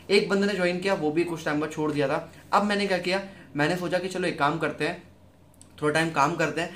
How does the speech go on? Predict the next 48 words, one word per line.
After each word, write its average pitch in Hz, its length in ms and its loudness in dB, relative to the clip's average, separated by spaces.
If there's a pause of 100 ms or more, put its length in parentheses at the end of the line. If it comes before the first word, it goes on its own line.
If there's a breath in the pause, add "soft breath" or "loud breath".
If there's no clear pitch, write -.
(180 loud breath)
अब 185 100 2
मैंने 226 180 0
काम 180 300 0
करना 185 240 -4
स्टार्ट 147 340 0
किया, 190 100 0
मेरे 196 320 -4
थोड़े 170 120 -4
थोड़े 185 160 -4
चेंजेस 147 400 -2
आना 135 160 -2
स्टार्ट 120 300 -6
हुए 127 100 -4
लाइफ 117 260 -6
में, 123 100 -8 (380 loud breath)
मेरे 160 340 2
लाइफ 156 240 0
में 190 100 -2
चेंजेस 170 320 -2
आना 165 160 -2
स्टार्ट 151 280 -4
हुए। 160 100 -4
मैंने 160 240 -2
YouTube 147 280 -2
स्टार्ट 147 260 -2
कर 147 100 -2
लिया, 147 220 0 (340 loud breath)
अपनी 175 300 -2 (340 loud breath)
Forever 175 260 2
में 202 140 -2
अच्छी 180 240 -4
इनकम 175 260 -2
स्टार्ट 156 280 -2
कर 156 140 -2
ली, 165 160 0 (300 loud breath)
and 180 120 2
उसके 190 260 -4
साथ 202 240 -2
मैंने 202 120 -4
कुछ 214 220 -6
अपनी 202 180 -6
पैसिव 185 340 0
source 175 320 -6
of 180 100 -8
income 170 300 -2
start 156 280 -4
कर 156 120 -4
ली, 175 200 -4